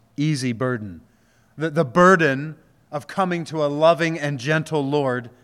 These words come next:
who gives us rest. See, when we come to him in simple trust, he washes away our sin. He gives us his righteousness. He assures us of the Father's love. He promises us that one day all things will be made new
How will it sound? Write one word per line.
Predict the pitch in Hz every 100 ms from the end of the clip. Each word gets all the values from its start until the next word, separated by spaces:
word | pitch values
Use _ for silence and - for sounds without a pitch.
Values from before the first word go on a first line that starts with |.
| _ _
who | - 139
gives | 156 135
us | 139 -
rest. | 127 135 - - - - _ _ _ _ _ _ _ _ _ _ _ _ _ _ _ _ _
See, | -
when | 135
we | 131
come | - 151
to | 135
him | 139
in | 123
simple | - 135 123
trust, | - 139 107 -
he | 135 120 _ _
washes | 131 147 160 - 165
away | 151 143 139
our | 131
sin. | 127 - 131 120
He | 139
gives | 123 160 175 151
us | 151 147 -
his | 160 131
righteousness. | 135 135 139 147 - 127 - - _ _
He | 180
assures | 165 - 202 190 190 165
us | 156
of | 170 147
the | 139
Father's | 160 151 147 131
love. | 143 143 131
He | 131
promises | - 165 165 151 139
us | 123 113 - _ _ _
that | 151
one | 147 151 143
day | 135
all | - 147 151
things | 151 147 139 123
will | 131
be | 123 131
made | 131 127 113
new | 127 131 101 87